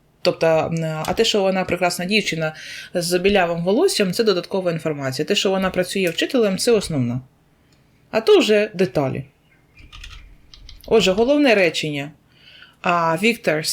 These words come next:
sister works as a teacher. А оцей вираз «who is a beautiful girl with blonde hair» — це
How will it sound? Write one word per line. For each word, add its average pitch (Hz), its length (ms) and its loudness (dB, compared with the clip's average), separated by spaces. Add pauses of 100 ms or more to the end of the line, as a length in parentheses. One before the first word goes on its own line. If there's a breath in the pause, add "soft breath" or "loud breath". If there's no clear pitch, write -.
sister 294 500 2 (220)
works 208 420 0
as 190 60 2
a 175 140 -2 (120)
teacher. 131 380 -6 (400 loud breath)
А 202 120 4
оцей 208 260 4
вираз 196 340 4
«who 220 460 2
is 190 200 2
a 185 80 2
beautiful 180 560 0
girl 170 240 2
with 160 200 -4
blonde 165 360 0
hair» — 359 300 2
це 262 280 0